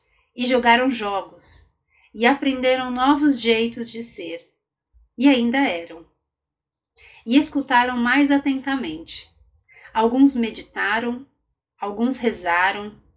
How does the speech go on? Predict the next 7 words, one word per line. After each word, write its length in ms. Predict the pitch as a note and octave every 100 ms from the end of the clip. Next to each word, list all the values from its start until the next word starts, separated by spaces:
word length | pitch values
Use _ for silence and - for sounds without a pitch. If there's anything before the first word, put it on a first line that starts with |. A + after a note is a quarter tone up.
| _ _ _ -
alguns 440 | A3+ A#3 D4+ C#4+
dançaram. 680 | C4+ C4+ - F3 D#3+ D#3+ - _ _ _ _ _ _ _ - - -
Alguns 720 | A#3 A#3 D4+ B3+ - - _ _ _
conheceram 840 | - C4 B3+ A#3+ C4 B3+ C4+ C#4 C#4
as 140 | A#3+
suas 280 | - D4 D#4+ -
sombras. 800 | A3 F3+ E3 D#3 - - -